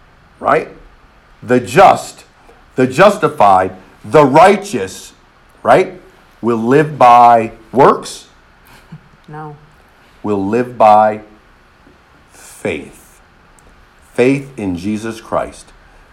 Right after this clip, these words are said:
Speaker 1: You see, this gospel is all about faith in Jesus Christ. Faith in Jesus Christ. And now in the next sec-,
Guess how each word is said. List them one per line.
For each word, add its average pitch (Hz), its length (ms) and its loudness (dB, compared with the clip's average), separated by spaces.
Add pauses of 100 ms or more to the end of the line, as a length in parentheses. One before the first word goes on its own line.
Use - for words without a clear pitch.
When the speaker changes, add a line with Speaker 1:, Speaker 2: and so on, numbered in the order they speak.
(160)
Speaker 1:
You 107 120 -8
see, 120 220 -8
this 196 280 -2
gospel 80 600 -2 (400)
is 101 160 -10
all 104 180 -2
about 90 320 -4
faith 117 420 -8 (340)
in 82 200 -14
Jesus 85 420 -12
Christ. - 520 -16 (440)
Faith 170 380 -4
in 101 160 -8
Jesus 143 380 -8
Christ. 120 560 -4 (520)
And 104 200 -8
now 175 180 -2
in 151 80 -6
the 117 80 -4
next 180 240 -6
sec-, 104 280 -10